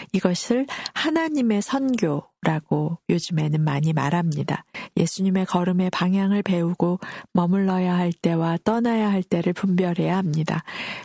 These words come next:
가버나움에서 예수님의 하루를 돌아보면 배워주고, 고치고, 기도하고, 다시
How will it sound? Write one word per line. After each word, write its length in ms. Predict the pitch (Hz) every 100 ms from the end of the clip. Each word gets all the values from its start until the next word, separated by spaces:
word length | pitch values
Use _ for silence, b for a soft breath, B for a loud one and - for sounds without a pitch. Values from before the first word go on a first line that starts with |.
| -
가버나움에서 840 | - 190 202 208 190 180 180 190
예수님의 480 | 180 180 196 196 196
하루를 460 | 196 254 240 226 202
돌아보면 720 | - 175 170 165 156 175 185 B B -
배워주고, 840 | - 175 170 165 160 - 160 160 -
고치고, 760 | 190 - - 185 - 175 175 -
기도하고, 720 | 185 196 180 170 160 165 180
다시 320 | - 165 -